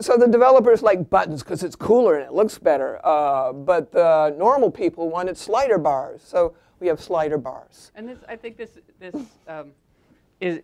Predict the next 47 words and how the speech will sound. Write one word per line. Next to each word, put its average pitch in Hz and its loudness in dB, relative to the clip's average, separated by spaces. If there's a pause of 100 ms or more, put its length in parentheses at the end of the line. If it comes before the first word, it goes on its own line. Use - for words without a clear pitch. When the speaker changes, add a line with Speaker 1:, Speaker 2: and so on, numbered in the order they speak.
Speaker 2:
is 165 -6
interesting. 185 -6
It 156 -6
ties 170 -2
to 156 -6
the, 143 -14
the, 139 -16 (240)
not 165 -8
the 165 -20
previous 147 -14
discussion, 151 -12
but 151 -16
the 160 -18
one 156 -6
before 165 -10
that 226 0
about 190 -2
patience, 202 -6
about 151 -2
making 170 -2
the 147 -8
towns 147 -10 (120)
Speaker 1:
Patience 269 -4
Speaker 2:
part 190 2
Speaker 1:
and 175 2
Speaker 2:
of 156 -4
the 165 2
Speaker 1:
trust. - 2
Speaker 2:
discussion. - -8 (360)
Speaker 1:
So 185 -8
Speaker 2:
Yeah. 147 2
Speaker 1:
patience 269 -2
and 208 -4
trust, 190 -4
and, 190 -6
and 208 -8
actually 240 -2
an 214 0
even 208 0
preceding 202 -4
discussion 170 -12
in 165 -20
which 180 -14
someone 180 -14
talked 233 -4
about 175 -2
that 165 -4